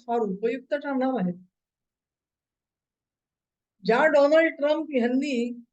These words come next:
आतापर्यंत फार मोठं एक, अ,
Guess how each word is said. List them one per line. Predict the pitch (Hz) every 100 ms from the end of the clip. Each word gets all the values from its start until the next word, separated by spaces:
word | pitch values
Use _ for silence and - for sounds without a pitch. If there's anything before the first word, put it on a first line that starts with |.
| _ -
आतापर्यंत | 208 - 302 302 285 226 262 269 285 247 247 240 -
फार | 240 294
मोठं | 277 277 302 302 302 _ _ _ _ _ _
एक, | 240 254 254 269
अ, | 240 220 208